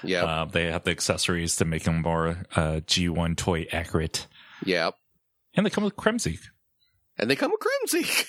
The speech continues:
Speaker 1: <laughs> the little, the little electrified, uh, gremlin critter from the old G one cartoon. And they come with, um, uh,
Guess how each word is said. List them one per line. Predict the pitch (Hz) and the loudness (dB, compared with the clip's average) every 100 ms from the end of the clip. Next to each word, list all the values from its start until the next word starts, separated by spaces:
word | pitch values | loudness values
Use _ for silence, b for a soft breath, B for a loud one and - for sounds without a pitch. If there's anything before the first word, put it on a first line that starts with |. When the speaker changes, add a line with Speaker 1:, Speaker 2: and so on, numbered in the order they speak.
| B | B
Speaker 1:
<laughs> | B _ | B _
the | - | -2
little, | 247 233 226 | 0 0 0
the | 220 | -2
little | 220 220 | -2 0
electrified, | 220 214 220 - 175 185 175 170 156 B B B B B | 0 0 0 0 0 2 2 0 -2 B B B B B
uh, | 160 156 147 | 2 2 0
gremlin | 131 180 170 120 107 | 0 2 2 0 -2
critter | - 120 98 92 | 0 2 2 0
from | 113 | 0
the | 104 | 2
old | 101 95 | 2 2
G | 101 | 0
one | 90 87 | 0 0
cartoon. | 92 92 92 69 - _ _ _ _ _ _ _ _ _ _ _ _ _ _ _ _ _ - | -2 0 0 -2 -6 _ _ _ _ _ _ _ _ _ _ _ _ _ _ _ _ _ 0
And | 175 | 2
they | 196 | 2
come | 196 - 359 359 | 0 0 0 2
with, | 196 180 - - | 0 0 -6 -2
um, | 156 147 127 117 107 _ _ _ _ _ _ _ _ _ _ | 0 2 0 -2 -6 _ _ _ _ _ _ _ _ _ _
uh, | - 123 | 0 0